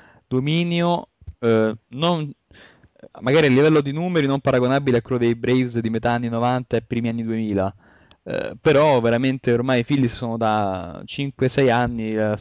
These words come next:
cinque anni la squadra, eh, dominatrice di questa divisione. Al secondo posto, appunto, Atlanta, ormai a dodici partite di ritardo,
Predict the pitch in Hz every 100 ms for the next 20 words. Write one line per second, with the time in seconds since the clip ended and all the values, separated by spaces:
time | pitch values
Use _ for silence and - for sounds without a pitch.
0 | - - 147 131 110 104 127 135 120 120
1 | - 131 117 113 101 107 _ - _ _
2 | _ _ - - - _ 120 131 135 127
3 | 131 123 123 113 113 120 113 110 107 92
4 | 82 92 _ _ _ _ - 117 117 143
5 | 160 180 196 202 - 226 233 _ _ _
6 | 120 - 123 127 127 131 113 123 139 113
7 | 110 120 110 127 123 123 120 131 120 131
8 | 147 123 107 107 156